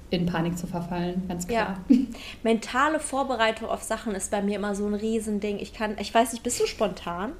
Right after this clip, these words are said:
Speaker 1: Jein. Es ist halt so, es kommt halt voll drauf an. Ich, ich wäre, glaub ich, gerne spontaner, als ich
Speaker 2: Hm.
Speaker 1: bin. Ähm, manchmal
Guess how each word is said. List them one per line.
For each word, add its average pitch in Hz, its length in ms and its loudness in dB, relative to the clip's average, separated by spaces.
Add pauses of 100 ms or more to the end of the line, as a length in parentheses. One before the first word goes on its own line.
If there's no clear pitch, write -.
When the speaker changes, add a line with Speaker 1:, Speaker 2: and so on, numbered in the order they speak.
(460)
Speaker 1:
Jein. 262 720 8 (200)
Es 254 160 8
ist - 120 6
halt 277 200 8
so, 269 80 6
es 269 260 6
kommt 294 280 8
halt 269 160 6
voll 269 300 10
drauf 262 300 2
an. 247 260 8 (840)
Ich, 233 200 2 (200)
ich 214 200 4
wäre, 269 280 10
glaub 220 180 8
ich, 220 100 0
gerne 214 220 6
spontaner, 220 460 6
als 202 240 4
ich 226 40 -2
Speaker 2:
Hm. 208 100 -2
Speaker 1:
bin. 240 360 8 (320)
Ähm, 202 500 8 (420)
manchmal 269 360 10